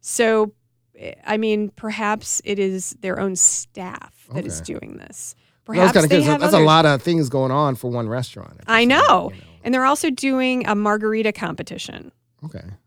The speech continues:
Speaker 2: Is that between the staff?
Speaker 1: Uh, I don't know. It, I, maybe, maybe it's amongst their own.
Speaker 2: I make a pretty good
Speaker 1: It could
Speaker 2: margarita.
Speaker 1: be just their own bartenders.
Speaker 2: Okay.
Speaker 1: And they're gonna have, um, premium tequila tastings.
Speaker 2: Okay.
Speaker 1: So, I don't know. It's one to eight on Sunday. That sounds
Speaker 2: It's this
Speaker 1: pretty
Speaker 2: Sunday.
Speaker 1: intense. Yeah.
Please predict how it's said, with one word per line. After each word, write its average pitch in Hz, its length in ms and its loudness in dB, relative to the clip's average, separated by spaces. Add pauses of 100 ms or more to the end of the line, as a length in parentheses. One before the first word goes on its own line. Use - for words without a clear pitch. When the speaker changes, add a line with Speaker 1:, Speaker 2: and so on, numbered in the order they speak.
(120)
Speaker 2:
Is 123 100 -8
that 123 140 -4
between 127 240 -4
the 104 60 -4
staff? 101 360 -10 (320)
Speaker 1:
Uh, 202 360 4
I 214 60 0
don't 196 300 -2
know. 202 300 -4
It, - 140 -14
I, 196 340 -4
maybe, 226 520 0
maybe 208 260 -2
it's 233 140 -4
amongst 214 440 -2
their 202 220 -2
own. 202 540 -2
Speaker 2:
I 123 120 -6
make 156 160 0
a 127 60 -2
pretty 120 280 -4
good 110 140 -4
Speaker 1:
It - 20 -6
could - 20 -6 (400)
Speaker 2:
margarita. 359 40 -8
Speaker 1:
be 320 140 4
just 254 260 0
their 220 200 0
own 190 160 -2
bartenders. - 640 -6
Speaker 2:
Okay. 233 180 0
Speaker 1:
And 233 240 0
they're 226 140 -4
gonna 214 160 0
have, 202 220 -2
um, 190 500 -4 (400)
premium 233 540 -4
tequila 196 580 -8
tastings. - 960 -14
Speaker 2:
Okay. 156 160 -14 (640)
Speaker 1:
So, 233 500 4
I 247 100 2
don't 302 120 4
know. 294 60 2
It's - 120 -4
one 208 240 -2
to 240 60 -2
eight 226 180 -2
on 180 120 -6
Sunday. 220 420 -8
That 202 140 -16
sounds 214 180 -10
Speaker 2:
It's - 60 -12
this 165 160 0
Speaker 1:
pretty 190 140 2
Speaker 2:
Sunday. 147 60 2
Speaker 1:
intense. - 320 -8
Yeah. 220 300 -4